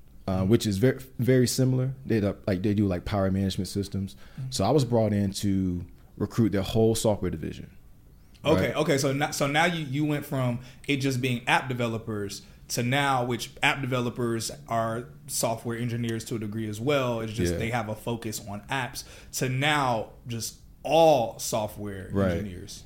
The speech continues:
Speaker 1: Exactly. So they had both, like, actual widgets, but they
Speaker 2: Mm-hmm.
Speaker 1: also had, like, software products, right?
Speaker 2: Okay.
Speaker 1: That, like, actually could, like, you know, like, Android software, back end, front end
Speaker 2: Yeah.
Speaker 1: on their applications where you can control the systems, you know, from there.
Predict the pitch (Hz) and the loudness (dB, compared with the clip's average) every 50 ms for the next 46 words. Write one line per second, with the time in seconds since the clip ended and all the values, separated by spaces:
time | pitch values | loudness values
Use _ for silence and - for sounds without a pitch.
0 | - - 98 95 117 117 110 101 - 82 80 85 - - 117 104 95 92 90 87 | -2 0 2 4 4 4 4 2 -2 -4 -6 -6 -2 0 2 4 4 2 2 4
1 | 92 120 135 135 135 123 120 110 107 107 98 98 101 95 90 - 104 92 90 80 | 4 4 4 6 4 4 4 4 2 0 0 0 -2 -2 -2 -2 -2 -2 -2 0
2 | 85 98 92 - - 90 87 85 95 135 - 101 95 98 90 - - - - - | 0 -2 -2 -2 -4 -4 -2 2 4 4 4 4 4 0 -2 -4 -6 -10 -10 -8
3 | - 92 101 - 113 107 104 - 101 90 90 87 78 80 - - - 120 117 - | -4 -2 0 2 2 2 0 0 -2 -2 -2 -2 -2 -4 -4 -2 0 0 0 -2
4 | - 90 - - 95 80 - - - - - - - - 80 85 87 90 87 - | -2 -6 -4 -4 -6 -6 -6 -8 -10 -12 -12 -12 -8 -4 -2 -2 -2 -2 -4 -4
5 | - 113 107 107 101 107 - - - - - 107 101 90 95 98 95 92 92 - | -6 -6 -6 -6 -8 -10 -12 -18 -14 -4 0 2 2 2 2 0 0 -2 -2 -2
6 | - 104 98 95 - 95 92 - - - - 92 87 76 90 101 90 82 85 85 | -4 -2 -2 -2 -2 -2 -4 -4 -4 -4 -4 -4 -2 -2 0 0 0 0 -2 -6
7 | 87 - - - 90 82 - - - 95 92 95 92 90 95 92 92 90 90 90 | -6 -8 -8 -6 -6 -6 -6 -4 0 2 2 2 2 2 0 0 0 0 0 0
8 | 90 90 90 - - - 90 87 87 - - 92 87 87 87 87 85 80 87 85 | 0 -2 -2 -2 -2 0 0 0 -2 -2 -4 -2 -2 0 -2 -2 -2 -2 -2 -2
9 | 87 - - 90 87 82 - - 95 95 - - 92 85 85 82 82 82 - - | -2 -2 -4 -4 -4 -4 -2 -2 -2 -2 -2 -2 -4 -4 -2 -4 -4 -4 -4 -4
10 | - 107 107 - - 98 101 95 90 90 87 87 87 92 - 92 87 - 98 101 | -4 -4 -4 -6 -4 0 0 2 2 2 2 0 0 -2 -2 -4 -4 -2 0 0
11 | 107 95 - - 85 82 85 80 - 87 85 85 90 85 - 85 80 - 85 87 | 2 0 0 -2 -4 -4 -4 -4 -4 -4 -2 -2 -2 -4 -4 -6 -6 -6 -8 -6
12 | - 92 90 87 85 85 85 82 82 87 - - 92 82 - - 78 82 80 78 | -4 -2 -2 -2 -2 -4 -6 -6 -6 -6 -6 -6 -6 -6 -6 -6 -6 -6 -6 -6
13 | - 87 82 82 82 - - 80 80 82 76 67 - | -6 -6 -6 -6 -6 -6 -6 -6 -4 -4 -6 -8 -10